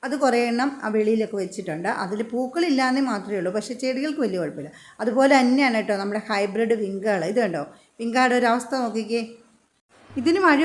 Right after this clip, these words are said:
ഒത്തിരി കൊണ്ട് കഴിയുമ്പോൾ ആദ്യം ഉണ്ടാകുന്ന പ്രശ്നം എന്ന് പറഞ്ഞാൽ ഇതിൻ്റെ തണ്ട് ഇങ്ങനെ കറുത്ത് വരും. പതുക്കെ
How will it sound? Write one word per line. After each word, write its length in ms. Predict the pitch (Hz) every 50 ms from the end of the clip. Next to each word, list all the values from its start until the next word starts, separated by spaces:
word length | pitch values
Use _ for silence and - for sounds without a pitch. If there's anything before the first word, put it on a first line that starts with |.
| 330 320
ഒത്തിരി 280 | - - - 330 320 320
കൊണ്ട് 160 | 302 277 254 277
കഴിയുമ്പോൾ 320 | 262 262 254 240 247 233 208 208 233
ആദ്യം 200 | 262 247 320 302
ഉണ്ടാകുന്ന 300 | 269 247 247 240 240 240 233 240
പ്രശ്നം 300 | 220 220 - 254 240 240
എന്ന് 120 | 247 247 233
പറഞ്ഞാൽ 280 | 214 220 220 220 226 226
ഇതിൻ്റെ 160 | 233 240 254 240 -
തണ്ട് 240 | 240 226 247 262 269 233
ഇങ്ങനെ 200 | 220 220 226 226
കറുത്ത് 320 | 220 196 185 185 - - 185
വരും. 180 | 165 139 - - - _ _ - 240
പതുക്കെ 400 | 233 220 247 247 247 - 262